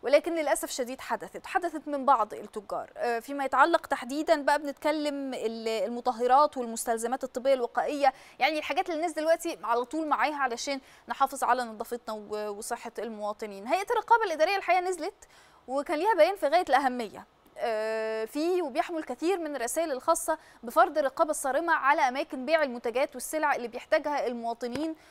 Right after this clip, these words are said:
في ظل طبعًا حاجاتهم الماسه زي ما قلت لحضراتكم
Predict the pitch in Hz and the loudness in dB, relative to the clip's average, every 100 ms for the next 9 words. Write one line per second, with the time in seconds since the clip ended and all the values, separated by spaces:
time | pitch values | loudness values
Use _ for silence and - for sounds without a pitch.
0 | - 277 285 330 311 294 185 262 294 285 | -14 -6 -2 0 2 2 0 -2 -2 -4
1 | 247 254 285 262 294 277 269 247 233 247 | -4 -4 -4 -2 -2 0 -2 -4 0 0
2 | 311 - 285 | 0 -4 -8